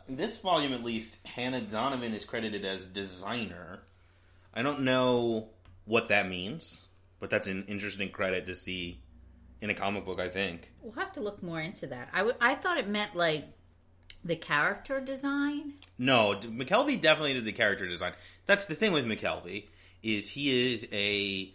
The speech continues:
Speaker 1: celebrated character designer. The costume that Captain Marvel wears in the Captain Marvel movie is famously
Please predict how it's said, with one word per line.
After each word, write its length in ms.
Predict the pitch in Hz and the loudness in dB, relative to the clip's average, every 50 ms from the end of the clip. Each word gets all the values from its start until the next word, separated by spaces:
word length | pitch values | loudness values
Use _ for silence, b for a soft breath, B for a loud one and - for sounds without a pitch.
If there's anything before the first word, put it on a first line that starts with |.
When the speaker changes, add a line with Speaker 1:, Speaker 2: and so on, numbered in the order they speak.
| - - | -16 -10
Speaker 1:
celebrated 800 | - - - 160 185 202 185 143 117 107 95 87 85 82 78 | -6 0 4 4 6 6 4 2 2 2 0 0 0 -4 -6
character 400 | - - 90 87 85 80 - 85 | -6 -4 -4 -2 -4 -4 -8 -10
designer. 600 | 78 80 82 - 82 76 76 73 73 71 - - - b b b b b b b b b | -10 -10 -10 -10 -10 -12 -12 -14 -14 -16 -16 -18 -18 b b b b b b b b b
The 720 | - 101 107 107 107 107 104 101 101 95 95 92 92 87 - - - - | -8 -4 -2 0 0 0 0 0 0 -2 -4 -6 -8 -10 -14 -18 -18 -14
costume 840 | - - - 156 180 180 - - 151 131 117 113 107 104 101 90 98 98 | -6 0 2 4 4 4 2 0 0 0 2 0 -2 -2 -4 -4 -2 0
that 420 | 98 95 95 92 90 90 90 - | 2 4 4 4 2 0 -2 0
Captain 280 | - 110 101 - 104 95 | 2 2 2 2 2 0
Marvel 340 | 95 98 98 95 92 87 | 0 0 0 0 -2 0
wears 380 | 87 95 98 98 95 90 87 - | 2 2 4 4 4 2 0 -2
in 200 | - 107 104 98 | -4 -4 -4 -4
the 60 | 92 | -2
Captain 320 | 80 104 95 87 87 85 87 | 0 0 0 0 0 -4 -4
Marvel 340 | 87 92 90 87 82 82 | -4 -4 -4 -4 -6 -8
movie 720 | 87 95 107 113 120 123 107 92 90 87 85 82 85 80 82 | -6 -4 -4 -2 -2 -2 -2 -2 -2 -2 -2 -4 -6 -6 -6
is 320 | 92 90 87 82 82 - | -4 -4 -4 -4 -6 -10
famously 840 | - - - 95 92 90 87 82 - - - 82 82 82 - 87 - | -10 -6 -4 -4 -2 -4 -4 -8 -10 -12 -12 -12 -12 -12 -14 -16 -18